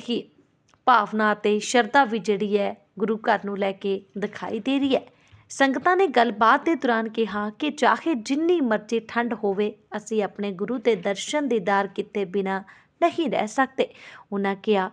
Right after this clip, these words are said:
ਕਿ ਵਾਹਿਗੁਰੂ ਦੇ ਦਰ 'ਤੇ ਆ ਕੇ ਸਰੀਰ ਨੂੰ ਗੁਰਬਾਣੀ ਦੀ ਖੁਰਾਕ ਮਿਲਦੀ ਹੈ, ਜਿਸ ਨਾਲ ਕਿ ਸਭ ਠੰਡ ਦੂਰ ਹੋ ਜਾਂਦੀ ਹੈ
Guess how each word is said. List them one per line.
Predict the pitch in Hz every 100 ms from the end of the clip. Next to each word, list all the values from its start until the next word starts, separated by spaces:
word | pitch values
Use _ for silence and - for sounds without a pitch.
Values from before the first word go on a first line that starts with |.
| - - _ -
ਕਿ | 208
ਵਾਹਿਗੁਰੂ | 190 202 285 302 302 302
ਦੇ | 311 220
ਦਰ | 202 202
'ਤੇ | 214 214
ਆ | 190 196
ਕੇ | 196 202 220 -
ਸਰੀਰ | - 214 202 214 220
ਨੂੰ | 214 254 -
ਗੁਰਬਾਣੀ | 208 202 175 202 233 254
ਦੀ | 285
ਖੁਰਾਕ | 285 - 208 190 208
ਮਿਲਦੀ | 269 302 302 302
ਹੈ, | - - - - 185
ਜਿਸ | 214 208 214
ਨਾਲ | 214 202 -
ਕਿ | 214 220 _ -
ਸਭ | - 359 349
ਠੰਡ | - 202 196 254 _ -
ਦੂਰ | 214 208 -
ਹੋ |
ਜਾਂਦੀ | 269 302 294
ਹੈ | 277